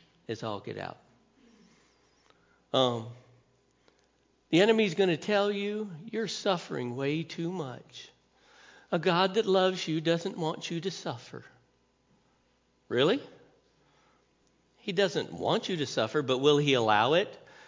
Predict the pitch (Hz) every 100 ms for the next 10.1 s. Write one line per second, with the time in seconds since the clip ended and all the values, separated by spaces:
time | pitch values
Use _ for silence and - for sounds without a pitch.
0 | - _ 151 123 139 135 147 135 143 120
1 | 110 120 143 156 147 131 - 127 123 175
2 | 185 - - - - - 123 139 131 139
3 | 127 117 139 127 - 131 123 123 143 165
4 | - - - - - 127 117 147 131 135
5 | 143 135 143 139 190 151 110 - _ _
6 | _ _ _ _ _ - 131 139 123 123
7 | 123 - 143 147 143 135 131 180 220 -
8 | - - _ _ _ _ _ - - -
9 | - 247 285 208 147 127 107 127 175 -
10 | -